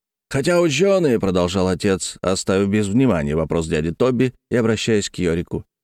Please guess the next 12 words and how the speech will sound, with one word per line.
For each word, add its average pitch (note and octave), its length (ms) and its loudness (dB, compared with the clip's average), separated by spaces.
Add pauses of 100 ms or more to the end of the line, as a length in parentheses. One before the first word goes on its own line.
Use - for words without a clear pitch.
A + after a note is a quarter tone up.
(300)
«сильно G3+ 400 2
расходятся F#3 580 0
по E3 100 0
вопросу, G#2 680 0 (300)
кто A#2 220 -2
такой F2+ 300 -2
был D2+ 360 -4
Ил. F#2+ 260 -4 (1900)
Одни G2+ 440 0
говорят, F#3+ 680 0 (160)
что G#2 360 0
Сатурн, C3+ 680 0